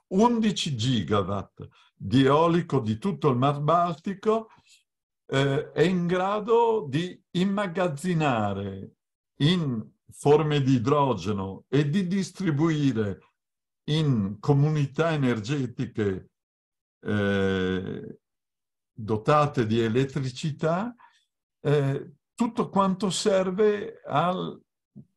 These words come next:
una quantità di popolazione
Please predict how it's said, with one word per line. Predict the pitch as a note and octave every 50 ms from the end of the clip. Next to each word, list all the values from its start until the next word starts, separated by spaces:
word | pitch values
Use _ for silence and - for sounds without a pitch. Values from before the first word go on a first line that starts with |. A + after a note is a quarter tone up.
| _ _
una | C#3 C#3 B2+ C3 C#3 C#3 C#3
quantità | - D#3+ D#3+ D#3+ C#3+ E3+ D3+ D3+ F#3 F3+
di | D#3 D#3 D3 D3
popolazione | - D#3 D3 - - F3+ E3+ E3 E3 E3 E3 - - F3 D#3 C#3+ C#3+ D3+ D#3 D#3+ F#3 G#3+ G#3+